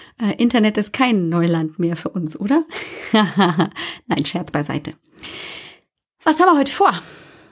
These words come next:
Ja, Jod ist heute dran. Und die ganz große Frage, Fluch oder Segen, ja oder nein, soll ich oder soll ich nicht? Hm. Der Frage wollen wir heute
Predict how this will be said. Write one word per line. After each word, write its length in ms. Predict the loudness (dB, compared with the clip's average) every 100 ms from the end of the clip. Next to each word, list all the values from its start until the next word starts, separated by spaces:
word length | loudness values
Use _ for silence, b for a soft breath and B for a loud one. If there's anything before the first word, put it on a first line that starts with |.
| B _ _
Ja, 280 | -4 0 0 0 _ -10
Jod 540 | 0 2 2 -2 -6 -4
ist 200 | -2 -2
heute 180 | -6
dran. 260 | -8 -10 -12 _ _ _ _ -6
Und 220 | -6 -4
die 140 | -10 _
ganz 400 | -2 2 4 2
große 420 | 0 -4 -4 -2 -4
Frage, 600 | -4 -4 -4 -2 -4 -4 b b b b
Fluch 560 | -12 -4 0 0 -2 -10 -8
oder 200 | -2 0
Segen, 500 | 0 0 0 0 -2 _
ja 340 | 2 2 0 -2
oder 200 | 2 2
nein, 380 | 2 0 -2 -6 B B
soll 260 | 0 4 4
ich 220 | 2 -4
oder 140 | -4
soll 160 | -2 -4
ich 120 | -2
nicht? 380 | -4 -4 -14 -20 _ _
Hm. 340 | 0 0 0 _ _ _ B B B B B B 0
Der 200 | 2 2
Frage 480 | -2 -2 0 -2 -2
wollen 200 | -2 -2
wir 180 | -2
heute 220 | -2 -4